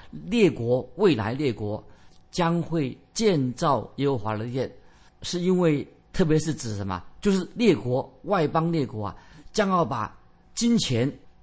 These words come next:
送过来协助建造圣殿的事情。那这里听众朋友啊，我们这里要做一个区分啊，听众朋友，以下我要说明，做，我们做一个分别，要清楚明白这个区分在哪里。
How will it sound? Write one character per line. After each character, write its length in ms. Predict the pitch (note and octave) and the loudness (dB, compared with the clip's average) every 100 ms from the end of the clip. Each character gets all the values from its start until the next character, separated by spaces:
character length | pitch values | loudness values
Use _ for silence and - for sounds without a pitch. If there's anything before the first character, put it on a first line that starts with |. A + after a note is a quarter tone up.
| - | -20
送 360 | - - G3 | -6 0 0
过 160 | D3 C#3+ | 2 0
来 260 | F2+ G2 - - - - - | 0 -6 -8 -16 -20 -20 -10
协 340 | - B2 D3 | -6 -2 -2
助 240 | E3 E3+ - - - - | -2 -4 -6 -20 -18 -2
建 280 | G#3 C3+ | 2 2
造 280 | C3 C3+ - - | 0 -4 -6 -8
圣 240 | - C3 | -4 -2
殿 120 | B2+ | -4
的 80 | G#2+ | -6
事 140 | G#2 | -8
情。 240 | A2 - F#2 G2+ - - - - | -10 -14 -16 -18 -20 -20 -16 -8
那 80 | |
这 140 | B2 C3+ | -6 -4
里 100 | B2 | -6
听 160 | B2+ | -6
众 80 | B2+ | -6
朋 100 | A#2+ | -6
友 220 | A#2 G2+ - - - - | -6 -8 -12 -20 -20 -14
啊， 100 | G#2 | -6
我 80 | A#2+ | -4
们 100 | C3+ | -2
这 100 | D3 | -2
里 300 | B2 G#2 - - | -2 -4 -10 -12
要 120 | - A#2+ | -8 -6
做 180 | - B2+ | -4 -6
一 60 | |
个 80 | A#2 | -6
区 240 | - D#3 | -6 -4
分 200 | D3 D3+ - | -2 -2 -4
啊， 140 | D#2+ E2 | -8 -8
听 160 | B2 | -6
众 60 | A2+ | -6
朋 180 | A#2+ - | -6 -8
友， 60 | - - | -12 -14
以 80 | G#2+ | -8
下 200 | C3 A#2 | -4 -4
我 120 | G#2+ | -4
要 80 | A#2 | -4
说 180 | C3 | -4
明， 180 | B2 G#2+ | -4 -4
做， 220 | A#2 A#2+ | -4 -4
我 80 | G#2+ | -4
们 100 | A2 | -4
做 200 | A2 B2 | -4 -4
一 40 | A#2+ | -6
个 120 | A#2 | -6
分 240 | E3 D#3+ | -2 -2
别， 180 | A2 G#2+ | -2 -4
要 160 | B2+ A2+ | -4 -6
清 220 | C3+ C3 | -6 -6
楚 200 | G2+ G2+ - - - | -8 -10 -12 -18 -8
明 180 | A#2+ C#3+ | -4 -4
白 200 | F2+ G2 | -4 -6
这 120 | A2+ | -6
个 40 | A2 | -10
区 220 | - D3 | -8 -6
分 160 | C3+ | -4
在 140 | A#2+ A#2+ | -4 -4
哪 180 | G#2 A2 | -4 -4
里。 180 | F2+ | -6